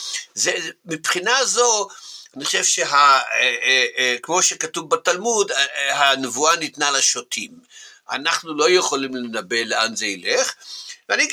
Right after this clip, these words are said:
אני רק יכול לומר באופן כללי איפה אני רואה אפשרויות. אני לא יודע אם אני רואה דברים שהם יהיו ממש קיימים. אני חושב שמה שבוב גורדון קצת סובל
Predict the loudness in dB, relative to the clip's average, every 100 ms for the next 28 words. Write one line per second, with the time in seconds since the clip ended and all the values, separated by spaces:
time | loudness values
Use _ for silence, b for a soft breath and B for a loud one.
0 | -2 0 0 0 0 0 0 0 2 2
1 | 2 2 -4 -8 -4 -2 -2 -2 0 0
2 | 2 0 2 -2 2 2 2 0 4 2
3 | 2 -2 0 0 0 -4 -4 b b b
4 | b b -16 -10 -8 -6 0 4 4 4
5 | 0 0 0 0 4 4 4 2 0 0
6 | 0 0 0 -2 -2 -8 -6 -4 -2 -2
7 | 0 -2 -2 -12 B B B -8 -4 0
8 | 0 0 -2 2 2 2 -2 2 2 2
9 | 0 0 2 2 0 0 -10 B B B
10 | B 0 2 2 0 2 4